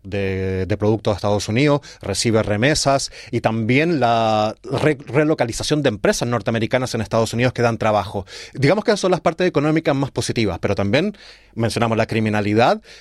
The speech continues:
Hay un, digamos, un paso de droga desde México hacia Estados Unidos. Ahora el fentanilo también es una gran preocupación, aparte de las otras drogas tradicionales, como la cocaína, digamos. Eh,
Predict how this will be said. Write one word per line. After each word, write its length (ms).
Hay 420
un, 680
digamos, 260
un 120
paso 280
de 140
droga 360
desde 540
México 680
hacia 180
Estados 320
Unidos. 400
Ahora 300
el 80
fentanilo 600
también 220
es 120
una 100
gran 220
preocupación, 480
aparte 320
de 60
las 100
otras 180
drogas 300
tradicionales, 560
como 200
la 220
cocaína, 720
digamos. 420
Eh, 280